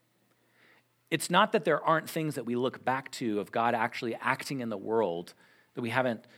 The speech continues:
we don't have a history of, or that there aren't things that we can look back to. I know that any of us in our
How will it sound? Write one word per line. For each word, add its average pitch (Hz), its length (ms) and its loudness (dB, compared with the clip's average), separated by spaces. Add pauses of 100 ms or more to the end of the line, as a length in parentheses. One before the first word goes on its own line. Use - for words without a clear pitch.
(160)
we 131 80 -2
don't 131 140 0
have 123 220 4
a 107 40 0
history 147 480 -2
of, 107 480 2 (320)
or 131 120 2
that 117 120 -2
there 131 120 4
aren't 120 120 -2
things 131 160 -6
that 127 60 -8
we 110 80 -8
can 113 120 -4
look 110 160 -4
back 110 220 0
to. 98 160 -6
I 95 60 -4
know 98 160 -4
that 92 220 -6 (180)
any 120 140 -4
of 117 100 -4
us 117 400 -4
in 98 100 -12
our 92 220 -8